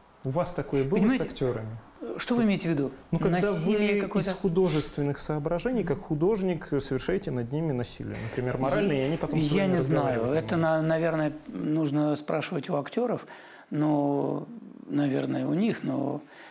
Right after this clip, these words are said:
Speaker 2: я такого не припомню, э, за собой. Надо у них спросить. Вот соберите их всех, от Кости Лавроненко, Вани Добронравова до Марии Бонневи, или, э, Марьяны Спивак, и,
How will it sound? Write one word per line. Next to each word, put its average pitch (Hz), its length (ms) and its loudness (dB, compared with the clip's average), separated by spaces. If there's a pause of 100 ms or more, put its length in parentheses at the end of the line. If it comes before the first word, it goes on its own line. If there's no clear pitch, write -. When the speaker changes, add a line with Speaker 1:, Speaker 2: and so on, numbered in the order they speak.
(120)
Speaker 2:
я 170 180 2
такого 175 300 0
не 170 100 2
припомню, 139 580 -4 (400)
э, 73 220 -8 (360)
за 139 200 -4
собой. 127 480 -6 (560)
Надо 196 220 4
у 220 80 4
них 214 140 4
спросить. - 460 -4
Вот 175 120 -4
соберите 196 420 0
их 143 100 -4
всех, - 280 -6
от - 80 -8
Кости - 300 -2
Лавроненко, 139 520 -2
Вани 147 460 0 (340)
Добронравова 143 640 0
до 139 120 0
Марии 160 320 2
Бонневи, 135 500 -2 (600)
или, 123 520 -2
э, 127 280 -6 (100)
Марьяны 143 440 -2
Спивак, - 500 -6
и, 139 680 -8